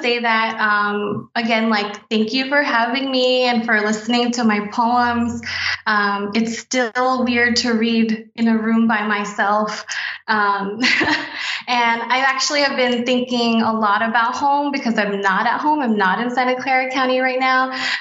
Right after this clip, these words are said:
um, but I'm, like, doing a self-writing retreat in Portland, Oregon.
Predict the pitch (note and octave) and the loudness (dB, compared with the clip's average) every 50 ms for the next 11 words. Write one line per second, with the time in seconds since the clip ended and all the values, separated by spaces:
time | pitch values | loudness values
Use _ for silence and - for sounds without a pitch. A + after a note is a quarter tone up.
0 | - - A3+ A3 G#3+ G#3+ G#3 G#3 G3+ G#3 G3 B3 - G3 G3+ G#3 G#3+ G#3+ G#3 G3 | -2 0 2 2 2 2 0 0 -2 -2 0 0 2 2 2 0 2 0 2 2
1 | G3 F#3+ G#3 G3+ G3+ G3+ F#3+ G3 G3 - G#3 F#3+ F#3+ F#3 - - F3+ F#3 F#3+ G3+ | 2 2 2 2 2 2 2 0 0 0 0 0 0 0 0 0 2 2 2 2
2 | G#3 G#3 G3+ G3+ G#3 - G#3+ G3+ F#3+ F#3+ F#3+ F#3+ - - G#3+ F#3+ G3 G3+ F#3+ F#3+ | 2 2 2 2 0 0 2 2 2 2 2 2 0 0 0 0 0 -2 0 0
3 | F#3 F3+ F#3 G3 G3+ A3 A#3 B3 B3 A3 - | 2 2 2 2 2 0 -2 -2 -4 -6 -10